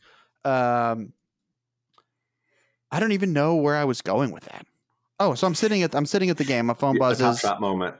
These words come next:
Speaker 1: and I'm, you know, of course, I'm always just chopping it up in the Discord. Um, and so I'm like, "Oh, what, what, you know, what do we got going on here?" And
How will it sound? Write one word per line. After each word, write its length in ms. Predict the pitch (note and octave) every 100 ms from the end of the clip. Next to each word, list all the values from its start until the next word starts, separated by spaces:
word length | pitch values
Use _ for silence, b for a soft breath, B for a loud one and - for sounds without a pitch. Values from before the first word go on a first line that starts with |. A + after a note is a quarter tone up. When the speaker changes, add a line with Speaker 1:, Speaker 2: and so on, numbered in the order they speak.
| -
Speaker 1:
and 140 | C#3+
I'm, 120 | D3+
you 80 | D3
know, 100 | B2+
of 60 | A#2+
course, 240 | C#3 B2
I'm 160 | A#2+ G2+
always 340 | A#2+ A#2+ A2+
just 200 | - A#2
chopping 280 | - G#2+ A2+
it 40 | A2
up 120 | G2+
in 60 | G#2
the 60 |
Discord. 520 | G#2 G#2 - G#2+ G#2 -
Um, 480 | - A#2 A2+ G#2+ -
and 100 | B2+
so 100 | B2+ B2
I'm 80 |
like, 180 | A2+ A#2
"Oh, 200 | G#3 G#3+ _ _
what, 220 | B2+ C3+ B2
what, 220 | C3+ B2
you 60 | B2
know, 80 |
what 100 | A#2
do 60 | A#2+
we 80 | A#2
got 160 | G#2+
going 140 | A#2 A2+
on 100 | A2
here?" 220 | A#2+ A2
And 100 | G#2+